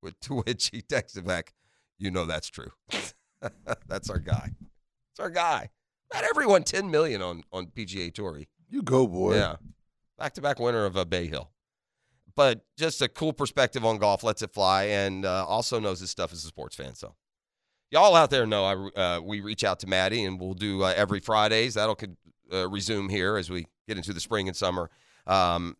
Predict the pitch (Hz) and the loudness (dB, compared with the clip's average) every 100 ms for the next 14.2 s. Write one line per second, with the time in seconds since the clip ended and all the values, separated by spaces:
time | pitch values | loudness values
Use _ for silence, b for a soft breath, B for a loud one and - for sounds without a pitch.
0 | - 98 92 104 87 90 - 85 85 b | -2 0 2 2 2 0 -2 -2 -2 b
1 | b b 170 165 202 208 254 180 143 190 | b b 4 6 2 6 6 6 4 2
2 | 165 202 - 254 214 185 175 156 147 156 | 2 2 4 4 6 6 6 6 6 4
3 | - b b 196 240 - 214 220 208 185 | 2 b b 2 2 6 6 8 6 4
4 | 208 185 175 170 160 151 160 175 156 143 | 0 0 0 2 6 8 8 4 2 4
5 | 135 139 220 226 - 143 120 147 - _ | 2 2 0 2 4 6 6 0 -8 _
6 | _ _ - 170 180 175 165 147 - 135 | _ _ -6 -4 6 8 8 4 -4 -10
7 | 143 120 - _ _ _ 175 185 165 165 | -14 -20 -20 _ _ _ 4 4 6 4
8 | 190 262 226 214 190 175 170 185 185 - | 2 2 4 4 4 2 2 2 2 4
9 | 180 214 214 185 185 170 165 151 143 123 | 4 4 2 2 2 2 6 6 6 4
10 | 147 156 160 151 143 - 143 123 - 143 | 4 6 4 0 -2 2 4 4 4 2
11 | 139 131 - 147 131 107 104 101 b b | 4 -2 0 2 4 4 0 -6 b b
12 | 147 147 - 185 165 143 160 147 135 117 | 0 2 4 6 4 4 4 6 4 4
13 | 123 135 127 - 127 104 107 - 101 87 | 6 6 6 2 0 2 -2 -4 -4 -4
14 | 82 67 | -8 -12